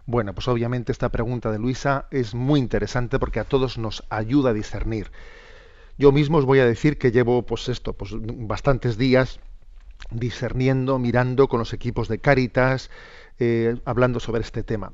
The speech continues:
Mi, mi impresión, después de haber hablado y tenido muchas reuniones, es la siguiente.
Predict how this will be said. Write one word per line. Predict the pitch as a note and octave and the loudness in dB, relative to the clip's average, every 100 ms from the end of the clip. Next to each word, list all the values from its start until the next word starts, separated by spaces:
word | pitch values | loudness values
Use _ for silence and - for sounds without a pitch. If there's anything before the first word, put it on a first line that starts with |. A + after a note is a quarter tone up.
| - | -6
Mi, | C3+ D3 D3 - - | -2 0 0 -4 -8
mi | C3+ C#3 | -2 0
impresión, | C#3 C3 C3+ B2+ E3+ E3 D#3 | 0 2 0 2 4 4 2
después | B2 - C3+ | 0 2 2
de | B2+ | 4
haber | A#2+ A#2+ | 2 2
hablado | A2+ C3+ D3+ C#3 | 4 4 4 2
y | |
tenido | - B2 B2+ | 0 -2 0
muchas | C3 B2 B2 | -2 -2 -2
reuniones, | A#2+ B2 C3 C3+ C3+ - - - - - | -2 -2 -2 -2 -4 -8 -16 -18 -18 -2
es | C#3 A#2+ | 0 2
la | C3 | 0
siguiente. | - A#2 G2+ A#2 F#2 F#2+ | -2 -4 -2 -2 -4 -10